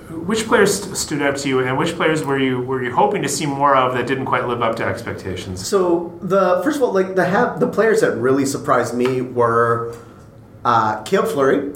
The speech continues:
Speaker 2: who made the team. Uh, last year, he
Speaker 1: Is he
Speaker 2: played
Speaker 1: Hayden Fleury's brother?
Speaker 2: He is Hayden Fleury's
Speaker 1: Yeah,
Speaker 2: brother.
Speaker 1: that's
Speaker 2: You know, this is actually a funny, uh, funny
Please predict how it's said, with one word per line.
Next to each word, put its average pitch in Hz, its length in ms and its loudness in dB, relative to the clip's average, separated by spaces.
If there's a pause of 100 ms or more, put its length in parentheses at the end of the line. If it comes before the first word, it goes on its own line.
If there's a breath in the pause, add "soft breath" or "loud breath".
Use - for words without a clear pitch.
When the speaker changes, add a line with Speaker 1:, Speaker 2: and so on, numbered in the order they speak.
Speaker 2:
who 143 140 0
made 127 200 0
the 139 80 -4
team. 165 460 -4
Uh, 117 380 2
last 127 420 0
year, 127 280 0
he 127 540 -2
Speaker 1:
Is 127 80 -8
he - 520 -20
Speaker 2:
played 165 280 0
Speaker 1:
Hayden 156 320 -2
Fleury's 180 400 -2
brother? 208 340 -2
Speaker 2:
He 127 160 -4
is 208 120 2
Hayden 147 240 0
Fleury's 120 200 0
Speaker 1:
Yeah, 113 180 0
Speaker 2:
brother. - 120 -2
Speaker 1:
that's 143 260 -2
Speaker 2:
You 190 80 0
know, 208 200 0 (120)
this 208 140 4
is 185 100 0
actually 185 260 2
a 143 40 0
funny, 143 520 2
uh, 113 220 2
funny 127 300 0